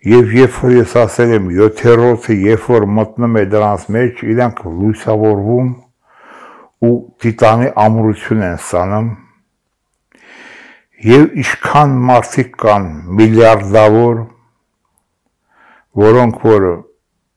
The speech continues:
կրակել իջումն են, նրանց յոթերորդ լուսավորությունը սկսվում է արդեն բաշխվել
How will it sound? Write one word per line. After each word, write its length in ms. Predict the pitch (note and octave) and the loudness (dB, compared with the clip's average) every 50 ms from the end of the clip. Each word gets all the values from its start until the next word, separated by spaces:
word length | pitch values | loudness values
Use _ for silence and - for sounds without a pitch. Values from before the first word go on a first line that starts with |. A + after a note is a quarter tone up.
| _ _ _ _ _ _ _ _ _ _ _ _ _ _ _ _ _ _ _ _ _ - _ | _ _ _ _ _ _ _ _ _ _ _ _ _ _ _ _ _ _ _ _ _ -20 _
կրակել 560 | - - G#2 G#2 G#2 G#2 G#2 - A#2 A2 G2 | -4 0 2 4 2 2 2 0 -2 0 0
իջումն 460 | G2 F#2+ F2 - - A#2+ A2+ A#2 A#2 | -2 -4 -4 -2 -2 0 0 0 0
են, 160 | A2+ A2+ A2 G#2+ G#2+ G#2 - _ _ _ _ _ _ _ _ _ _ _ _ _ _ _ _ _ _ _ _ - - _ _ _ _ _ _ _ _ _ _ _ _ _ _ _ _ _ A2+ | 0 -2 -2 -4 -6 -8 -12 _ _ _ _ _ _ _ _ _ _ _ _ _ _ _ _ _ _ _ _ -20 -20 _ _ _ _ _ _ _ _ _ _ _ _ _ _ _ _ _ -8
նրանց 460 | F#2 G#2+ A#2 B2 C3+ C#3 C3+ A2+ - - G2 G2 F#2+ - - - - F2 E2+ E2+ F2 F2+ | -2 2 2 4 4 4 2 0 -4 -6 -6 -6 -6 -6 -8 -12 -18 -18 -18 -14 -10 -2
յոթերորդ 880 | F#2+ A2 B2 B2+ B2 - - A#2 B2 B2 A#2+ B2 C3 B2+ A#2 A#2+ - - F#2 | 2 4 4 4 4 2 2 2 4 4 4 4 4 2 2 0 -2 -6 -6
լուսավորությունը 1200 | E2 F2 G#2 A2+ G#2 - - A#2 A#2 A#2 A#2 A2+ A2+ A2+ A2+ G#2+ G#2+ - - C3 C3 C3 C3 B2+ B2+ B2 B2 B2 - _ _ _ _ _ _ _ _ _ _ _ _ _ _ _ _ _ _ _ _ _ _ _ _ _ _ _ _ _ _ _ _ _ _ _ _ _ _ _ - | -2 0 0 0 0 2 2 2 4 4 4 2 2 2 0 -2 -4 -4 -2 0 0 2 2 0 0 -2 -4 -6 -10 _ _ _ _ _ _ _ _ _ _ _ _ _ _ _ _ _ _ _ _ _ _ _ _ _ _ _ _ _ _ _ _ _ _ _ _ _ _ _ -16
սկսվում 680 | - - - - - - - - - B2 B2 C3+ C3 | -14 -12 -12 -10 -10 -10 -8 -4 -2 -2 0 2 2
է 80 | B2+ B2 - | 2 2 2
արդեն 500 | A2+ A2 G#2+ G#2 - - A#2+ A#2 A2+ G#2+ F2+ | 2 0 0 0 -2 -4 -4 -4 -4 -4 -4
բաշխվել 680 | F2 G2 G2+ G2+ G2+ - - - - A#2+ B2 B2 A#2+ | -2 0 0 0 0 -4 -6 -4 0 2 2 2 2